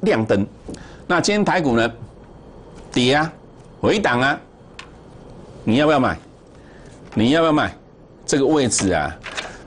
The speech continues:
三百一这个位置大概有一二十分钟，绝对很好买，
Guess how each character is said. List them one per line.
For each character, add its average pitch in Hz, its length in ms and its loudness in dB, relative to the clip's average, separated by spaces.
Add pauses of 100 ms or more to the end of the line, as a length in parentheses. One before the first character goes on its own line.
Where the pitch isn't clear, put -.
三 165 260 2
百 110 380 0
一 156 160 2
这 160 100 2
个 147 80 2
位 151 160 2
置 120 160 0
大 147 160 0
概 147 140 2
有 101 200 2 (300)
一 165 180 2
二 147 120 4
十 123 180 0
分 135 220 2
钟， 135 320 0 (360)
绝 120 240 0
对 131 200 2
很 117 200 0
好 113 160 2
买， 80 240 0